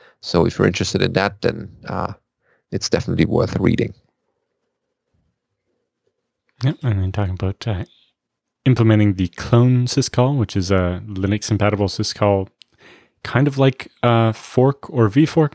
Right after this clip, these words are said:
Speaker 2: but with more customizable options.
Speaker 1: Hmm.
Speaker 2: Uh, and, uh, factor-, uh, refactoring a bunch of the code and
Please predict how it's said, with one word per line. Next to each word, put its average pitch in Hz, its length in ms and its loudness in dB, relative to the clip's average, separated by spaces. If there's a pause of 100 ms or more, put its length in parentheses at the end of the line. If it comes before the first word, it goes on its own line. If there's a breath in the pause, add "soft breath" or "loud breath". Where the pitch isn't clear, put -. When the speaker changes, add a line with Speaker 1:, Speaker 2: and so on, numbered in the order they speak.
Speaker 2:
but 113 160 -2
with 104 200 -2
more 98 280 0 (120)
customizable 101 680 0
options. 131 520 -4 (2250 soft breath)
Speaker 1:
Hmm. 92 140 4 (340)
Speaker 2:
Uh, 90 380 -4 (160)
and, 90 400 0
uh, 87 220 0 (2750)
factor-, 104 440 -4
uh, 98 160 0
refactoring 104 500 0
a 98 60 0
bunch 101 180 0
of 98 60 -6
the 98 60 -6
code 135 380 4
and 107 240 -2